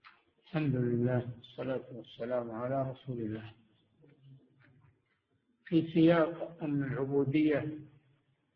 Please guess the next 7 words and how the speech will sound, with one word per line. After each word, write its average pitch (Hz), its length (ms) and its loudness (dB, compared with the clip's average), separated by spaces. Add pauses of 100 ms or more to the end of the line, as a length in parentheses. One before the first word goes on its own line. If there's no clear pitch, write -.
(440)
لله 139 500 6
جل 139 320 2
وعلا 147 640 2
لا 170 240 4
يخرج 147 400 0
عنها 139 560 2
أحد، 127 220 -6